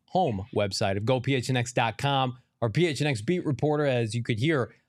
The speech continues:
uh, Jonathan Gannon, uh, allude to, Howard Balzer, I'm sure is writing a banger of an article right now that's gonna be, uh, be available for free in just a matter of hours at go P H N X dot com.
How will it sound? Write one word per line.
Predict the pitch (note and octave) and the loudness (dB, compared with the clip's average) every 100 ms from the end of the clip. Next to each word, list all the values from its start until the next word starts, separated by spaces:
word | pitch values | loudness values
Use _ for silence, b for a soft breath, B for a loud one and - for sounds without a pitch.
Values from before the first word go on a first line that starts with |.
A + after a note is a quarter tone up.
| - | -2
uh, | A2+ A2 G#2+ | 0 2 0
Jonathan | A#2 D3 C#3+ B2 A#2+ | 0 0 2 0 2
Gannon, | B2+ B2 A2+ | 2 2 0
uh, | G#2+ - - | -2 -4 0
allude | A2+ G#2 A#2 E3+ D#3+ | 0 2 2 2 2
to, | C#3+ A2+ | 0 2
Howard | D3 D#3 B2+ | 2 2 0
Balzer, | C3 C3+ A#2+ B2 - _ - | 0 2 0 -2 -4 _ -6
I'm | A#2 | -4
sure | G#2+ C#3 | 0 0
is | B2 A2+ | 0 0
writing | A#2+ A#2+ | 0 0
a | A2 | -4
banger | G#2 A#2 C#3 D3+ C3+ | 0 0 2 2 2
of | A#2 | 2
an | A#2 | 0
article | A2+ A#2 G#2 A#2 | 2 0 0 0
right | A2 C3 | 2 0
now | C3+ B2+ | 0 0
that's | A2+ | 0
gonna | G#2 B2 | -2 0
be, | A2+ A#2+ - | 0 -2 -2
uh, | - | -6
be | A#2+ D3 | 0 0
available | B2+ C3 B2+ A#2 | 2 2 0 -2
for | - F3+ F#3 | -2 0 0
free | D#3 C#3 B2 b b - | 0 0 0 b b -2
in | A2+ | 2
just | B2+ D#3 - | 2 2 0
a | B2 A#2+ | 0 0
matter | B2+ C3+ C3+ | 2 2 2
of | A#2+ A2+ | 0 2
hours | A2+ A#2 A2+ G2+ | 2 2 0 0
at | G2+ | 0
go | B2 B2 | 0 0
P | B2+ | 0
H | A#2+ A#2+ | 0 0
N | |
X | B2 - | -2 -2
dot | A#2+ A2 - | -2 -2 -2
com. | B2+ C3 | -2 -2